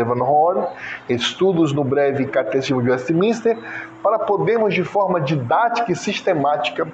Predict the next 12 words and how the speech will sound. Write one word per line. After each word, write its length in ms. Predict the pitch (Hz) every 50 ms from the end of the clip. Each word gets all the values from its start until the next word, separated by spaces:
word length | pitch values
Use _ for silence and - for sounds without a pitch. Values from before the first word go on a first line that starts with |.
| - - - - - - - - - - -
aprendermos 680 | - - - 165 165 151 151 190 190 180 175 156 127
grandes 500 | 127 127 131 180 226 285 262 - 214 196
verdades 600 | 175 170 160 139 123 117 135 143 147 147 139 139
da 80 | 131 139
Palavra 400 | 135 - 135 135 135 131 131 131
de 140 | 123 123 117
Deus. 440 | 113 117 117 113 123 127 - - - - - - - - -
E 80 | 180
somos 360 | 160 - 240 285 294 262 196 160
gratos 500 | 147 160 190 220 247 269 - 214 196 202
a 80 | 202
Deus 560 | 175 147 143 175 220 240 233 175 - - -